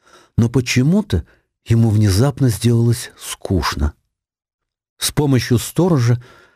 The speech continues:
он открыл кое-где в зале и гостиной забухшие, прогнившие ставни, и огромные комнаты при дневном свете показались во всём своём пустом, неприглядном и запущенном виде,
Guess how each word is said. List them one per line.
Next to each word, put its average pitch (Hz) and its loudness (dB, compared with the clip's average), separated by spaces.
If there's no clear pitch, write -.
он 143 2
открыл 185 0
кое-где 143 0
в 110 0
зале 127 2
и 113 2
гостиной 156 0
забухшие, 131 0
прогнившие 123 0
ставни, 101 -2
и 123 2
огромные 151 2
комнаты 156 0
при 131 0
дневном 123 2
свете 135 0
показались 135 0
во 127 0
всём 165 -2
своём 139 2
пустом, 165 -2
неприглядном 135 2
и 139 0
запущенном 131 2
виде, 113 0